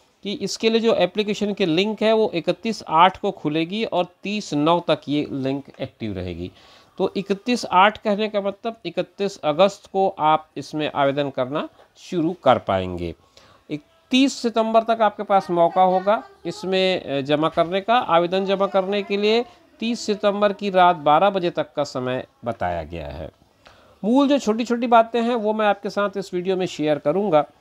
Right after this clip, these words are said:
बाकी थर्टी एट पेज का ये एक पीडीएफ़ है जो सीआईएसएफ़ ने रिलीज़ किया है। ये पीडीएफ़ मैं आपको डिस्क्रिप्शन बॉक्स में एक लिंक के through अवेलेबल करा दूंगा, वहाँ से आप इसको डाउनलोड करके पूरी जानकारी विस्तार से पढ़ पाएंगे।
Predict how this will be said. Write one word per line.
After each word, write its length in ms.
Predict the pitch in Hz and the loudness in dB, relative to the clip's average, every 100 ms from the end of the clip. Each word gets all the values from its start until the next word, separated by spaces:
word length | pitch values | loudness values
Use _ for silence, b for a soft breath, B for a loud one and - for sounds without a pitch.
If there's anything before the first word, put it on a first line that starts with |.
| b - | b -4
बाकी 220 | 156 185 | -4 -4
थर्टी 300 | 175 180 196 | -8 -6 -2
एट 220 | 208 214 - | -2 -2 -2
पेज 200 | 196 - | -2 0
का 140 | 208 | -2
ये 320 | 196 196 196 165 | 0 0 0 -4
एक 160 | 156 - | -8 -6
पीडीएफ़ 480 | 156 156 202 202 214 | -8 -4 -4 0 0
है 80 | 214 | 0
जो 140 | 196 | -2
सीआईएसएफ़ 800 | 190 175 180 170 156 160 151 156 | -4 -2 0 2 0 -4 -6 -4
ने 100 | 151 | -2
रिलीज़ 420 | 135 147 190 - | -2 -2 -4 -6
किया 260 | 131 135 135 | -2 0 2
है। 200 | 180 - b b b b 202 | 0 -6 b b b b -4
ये 100 | 233 | -2
पीडीएफ़ 480 | 226 226 247 214 | -2 2 2 2
मैं 100 | 240 | 2
आपको 260 | 233 226 233 | 2 2 0
डिस्क्रिप्शन 440 | 208 - 190 - | -2 -4 -10 -6
बॉक्स 320 | 202 202 196 202 | 0 2 2 -4
में 80 | |
एक 100 | 196 | -4
लिंक 240 | 185 185 180 | -2 -2 -2
के 80 | 180 | -6
through 220 | 165 160 | -2 -2
अवेलेबल 400 | 147 143 143 139 | 0 -2 -2 -2
करा 240 | 143 143 | 0 0
दूंगा, 260 | 165 185 214 | 0 -2 0
वहाँ 240 | 196 170 | 0 -2
से 140 | 160 170 | 0 2
आप 180 | 160 113 | 2 0
इसको 260 | - 160 | -12 -6
डाउनलोड 420 | 143 139 147 156 139 | 0 0 0 -4 -4
करके 360 | 131 131 196 269 _ b b b | -8 -6 -8 -10 _ b b b
पूरी 220 | 175 208 | -4 0
जानकारी 440 | 180 175 170 175 165 | 2 2 4 4 2
विस्तार 380 | 143 - 135 120 | 0 2 2 2
से 140 | 185 | -4
पढ़ 240 | - 95 | -4 -4
पाएंगे। 480 | 92 92 85 87 80 | -4 -6 -6 -8 -12